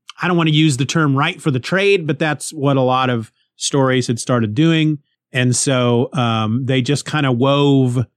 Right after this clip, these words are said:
The Frost Giant's Daughter into the main story that they were,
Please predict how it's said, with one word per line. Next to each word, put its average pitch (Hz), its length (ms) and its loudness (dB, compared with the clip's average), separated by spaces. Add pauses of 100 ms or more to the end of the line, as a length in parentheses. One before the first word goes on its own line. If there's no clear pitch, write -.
(240)
The 123 120 -4
Frost 135 440 -2
Giant's 123 400 0
Daughter 120 560 -2
into 131 840 2
the 120 140 -2
main 120 420 0
story 113 540 -2
that 104 180 -4
they 110 160 -2
were, 104 400 -2